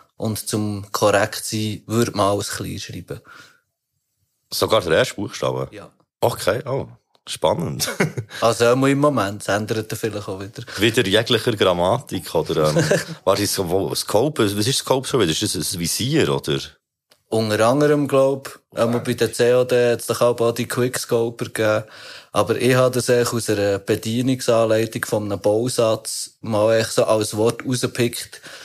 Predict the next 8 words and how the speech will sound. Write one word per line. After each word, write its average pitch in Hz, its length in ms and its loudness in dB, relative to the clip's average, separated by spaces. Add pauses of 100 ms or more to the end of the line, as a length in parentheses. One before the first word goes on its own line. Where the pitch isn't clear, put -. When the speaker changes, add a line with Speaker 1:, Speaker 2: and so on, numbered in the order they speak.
(280)
Speaker 1:
um 113 100 2
mich 113 160 0
bei 110 160 2
Eidgenossen 131 760 2
anmelden. 120 760 4 (840)
Speaker 2:
Mhm. 107 60 -2
Speaker 1:
Äh, 104 480 2 (120)
ja. 95 420 -2